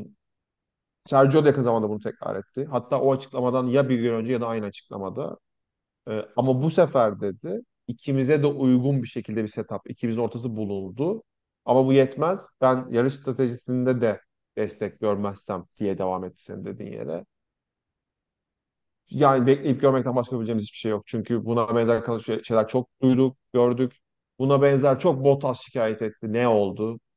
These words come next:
Araç öncelikle Lewis'e göre ayarlandı. Onun üzerine ince fine tuning de Bottas'a bırakıldı. Ya kimse kusura bakmasın, birinci sürücü, şampiyon sürücü. Tabii ki ona göre ayarlanacak.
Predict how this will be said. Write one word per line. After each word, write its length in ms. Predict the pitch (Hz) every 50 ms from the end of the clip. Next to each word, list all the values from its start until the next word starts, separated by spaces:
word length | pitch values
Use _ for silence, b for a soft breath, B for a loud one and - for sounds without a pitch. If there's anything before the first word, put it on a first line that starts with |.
| _ _ _ _ -
Araç 320 | - 120 113 110 110 - -
öncelikle 520 | - 127 120 113 107 113 110 110 - 120 120
Lewis'e 280 | 113 110 107 104 113
göre 160 | 104 104 101 104
ayarlandı. 420 | 101 101 101 101 101 104 110 113
Onun 280 | - - 120 113 113 113
üzerine 380 | 110 104 113 110 110 113 113
ince 300 | 113 113 107 98 113 110
fine 320 | - - 117 110 110 107 104
tuning 360 | - 110 101 101 101 - -
de 120 | 101 92
Bottas'a 500 | 95 98 - - 101 - - 98 98 - -
bırakıldı. 520 | 98 92 95 - - - 104 - - 104 - _ _ _ _ _ _ _ _ _ _ _ - -
Ya 80 | 101
kimse 220 | - - 110 - 117
kusura 200 | - - 123 123
bakmasın, 240 | - 135 120 120
birinci 220 | 107 107 113 107 123
sürücü, 300 | - 135 120 101 98 98 _ _ _
şampiyon 400 | - - 110 107 107 - 120 120
sürücü. 260 | 120 - 113 101 101
Tabii 200 | - 117 117 123
ki 100 | 120 127
ona 80 | 113 107
göre 160 | 104 101 101
ayarlanacak. 440 | 101 101 101 98 98 98 - 92